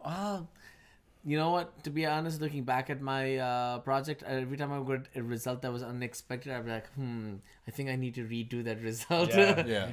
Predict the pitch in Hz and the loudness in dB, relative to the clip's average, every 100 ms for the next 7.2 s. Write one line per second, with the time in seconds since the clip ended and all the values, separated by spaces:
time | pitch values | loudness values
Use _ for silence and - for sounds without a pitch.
0 | - 175 180 190 226 226 - 202 190 139 | 2 2 6 8 8 6 6 6 6 8
1 | 143 156 165 - - 156 160 160 165 147 | 8 8 6 2 -2 0 2 -2 -4 -4
2 | 151 151 143 - 147 160 165 156 143 - | 0 0 -2 -4 -2 0 -2 -6 -8 -2
3 | 185 190 143 - 151 139 - - - - | 0 0 -6 -4 -4 -4 -8 -4 0 2
4 | 180 180 160 147 139 151 165 156 143 135 | 4 4 4 2 4 4 4 2 2 2
5 | 139 135 127 127 117 - 123 127 175 - | 0 -2 -2 -2 -4 -4 -2 -2 -6 -12
6 | - - - - _ - 95 123 120 117 | -20 -20 -20 -20 _ -8 -2 0 2 0
7 | - 95 | -6 -10